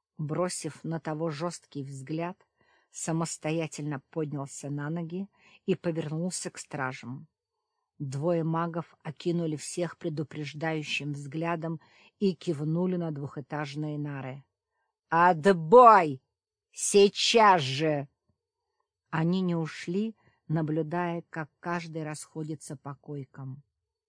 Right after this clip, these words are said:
Та, которую я приметил, была свободной, а эльф уже расположился ниже. Сложив крылья,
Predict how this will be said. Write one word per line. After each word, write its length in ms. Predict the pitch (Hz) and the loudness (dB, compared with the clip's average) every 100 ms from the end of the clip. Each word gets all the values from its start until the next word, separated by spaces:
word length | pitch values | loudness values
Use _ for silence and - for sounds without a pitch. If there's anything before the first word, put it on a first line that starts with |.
| _ - | _ -4
Та, 140 | 180 | -2
которую 520 | - 170 - 170 165 | -2 -4 -2 0 0
я 200 | 151 165 | -2 -4
приметил, 600 | 156 156 151 170 170 202 | -6 -6 -4 -6 -6 -8
была 300 | 175 151 143 | -6 -4 -4
свободной, 840 | 143 - 151 139 123 131 107 139 - _ _ _ _ _ - | -6 -8 -8 -6 -8 -8 -10 -14 -18 _ _ _ _ _ -6
а 200 | 165 156 - | -4 -4 -4
эльф 480 | 175 220 233 - - | -2 -2 -6 -14 -12
уже 220 | 160 165 | -6 -4
расположился 880 | 165 175 - 151 135 139 139 - 156 | -4 -6 -6 -4 -4 -6 -10 -10 -8
ниже. 540 | 147 127 135 135 - - _ _ _ _ _ _ | -6 -6 -10 -16 -20 -20 _ _ _ _ _ _
Сложив 600 | - 180 175 180 269 - | -6 0 0 0 -2 -4
крылья, 600 | - 143 139 131 151 170 | -8 -6 -4 -6 -8 -10